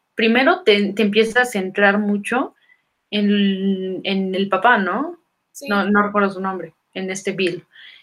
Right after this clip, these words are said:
Speaker 1: Y luego, pues, ya pasa el tiempo y te centras en Tom Holland, pero a la vez te regresa con una pareja que te había enseñado antes y esta pareja no sabes, o sea, de dónde salió,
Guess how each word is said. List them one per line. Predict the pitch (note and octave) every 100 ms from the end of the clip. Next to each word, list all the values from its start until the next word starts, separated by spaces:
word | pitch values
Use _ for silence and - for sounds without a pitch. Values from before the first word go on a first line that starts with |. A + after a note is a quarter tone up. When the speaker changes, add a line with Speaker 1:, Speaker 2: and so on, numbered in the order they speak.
| _ _
Speaker 1:
Y | G#3
luego, | G#3 G#3+ A#3 A#3 A#3+ C#4+ -
pues, | G3+
ya | F#3 G3 G3
pasa | F#3+ -
el | F#3
tiempo | F3+ A#3+ C4+ C#4+ D#4+ -
y | G3+
te | G3 F#3+
centras | G3 G3 G3
en | F#3
Tom | F#3 G3 G3
Holland, | G#3+ G3 F3 - _ -
pero | G3
a | F#3
la | F#3
vez | F#3 G#3+ B3 -
te | G3+
regresa | F#3 F#3+ G3+ A3+ C4
con | G#3 F#3+
una | F#3+ G3+ G3+
pareja | F3+ F#3+ B3+
que | B3 G3+
te | F3
había | F3 F#3
enseñado | F#3 F#3+ F3 F3 F3
antes | G3 A3+ A3+ B3+ B3+ - - -
y | G3+
esta | G3 G3+
pareja | G3+ F#3+ F#3+ G3+
no | G3+ G3 G3
sabes, | - F#3+ F#3+ G3 F#3+ F#3 - _
o | F#3
sea, | G3 F#3 F3+
de | F#3 F3+
dónde | G3 A3 A3+
salió, | A3+ E3 F3 A#3 G#4+